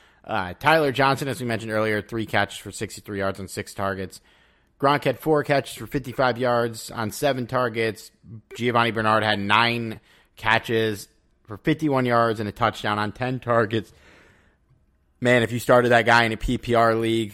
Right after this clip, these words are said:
congratulations. Like, <laughs> Jesus Christ. That's a shitload of catches. Uh, Cam Brate, four for thirty-five. Leonard Fournette, three for twenty-six. O J Howard had a sighting, one for eleven.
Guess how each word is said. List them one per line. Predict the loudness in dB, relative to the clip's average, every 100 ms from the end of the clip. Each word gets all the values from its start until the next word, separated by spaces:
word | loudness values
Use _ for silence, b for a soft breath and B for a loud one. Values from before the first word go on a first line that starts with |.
| -12
congratulations. | -6 2 2 2 -2 -2 -2 -6 -8 -8
Like, | -12 -16
<laughs> |
Jesus | -14 -10 -6 -6 -6 -8
Christ. | -6 -6 -8 -10 -10 -10 -14 _
That's | -18 -16 -18
a |
shitload | -14 -4 -4 -2 -2
of | -2 -4
catches. | -4 -4 -10 -14 B B B B B -2
Uh, | 0 0 -2
Cam | 0 0 2
Brate, | 0 0 -2
four | -2 -2
for |
thirty-five. | -4 -4 -4 -2 2 2 0 -2
Leonard | -4 -4
Fournette, | -6 -6 -2 -4 -6
three | -8 -8
for | -8
twenty-six. | -8 -8 -8 -6 -2 -2 -4
O | 4 6
J | 8 6
Howard | 6 6 6 6
had | 4
a | 2
sighting, | 0 0 0 -2 -6
one | 0 0 0
for | -2
eleven. | -2 -2 -2 -4 -6